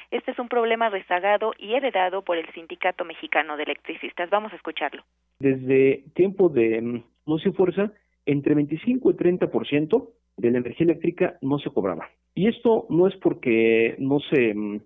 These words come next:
Speaker 2: eh, no se tuvieran los elementos para cobrar, sino que esto era abiertamente un negocio del sindicato.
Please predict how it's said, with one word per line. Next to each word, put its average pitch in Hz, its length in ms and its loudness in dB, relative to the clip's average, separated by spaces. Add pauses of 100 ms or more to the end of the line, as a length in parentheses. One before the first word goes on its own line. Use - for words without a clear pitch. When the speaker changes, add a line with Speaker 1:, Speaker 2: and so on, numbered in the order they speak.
Speaker 2:
eh, 120 180 2
no 160 140 2
se 202 100 0
tuvieran 165 300 2
los 151 160 0
elementos 123 360 0
para 123 200 0
cobrar, - 280 2 (280)
sino 131 240 2
que 165 100 2
esto 170 240 0
era 180 320 -2
abiertamente 147 720 0 (260)
un 139 140 0
negocio 143 360 0
del 123 100 0
sindicato. 98 420 -6